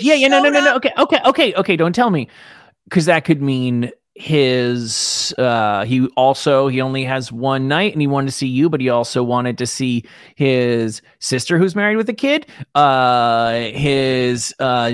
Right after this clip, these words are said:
Speaker 1: his dad has started a second family and came out with his mother-in-law and their child.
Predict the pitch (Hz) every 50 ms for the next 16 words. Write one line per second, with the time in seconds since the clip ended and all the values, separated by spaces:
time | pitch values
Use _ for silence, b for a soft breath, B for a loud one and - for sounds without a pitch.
0 | 120 - 127 139 131 127 127 120 117 113 143 123 131 147 170 180 190 170 - 196
1 | 196 196 185 175 180 - - 196 180 - 175 156 - - 156 151 170 202 247 269
2 | 294 302 302 302 302 247 175 165 151 - 185 185 180 180 180 180 185 196 196 180
3 | 180 175 160 - 170 170 165 156 139 135 143 147 160 180 196 214 214 214 202 214
4 | 214 214 220 214 214 220 214 160 165 160 156 139 143 156 165 190 214 226 - -
5 | - 247 240 240 247 254 262 269 269 254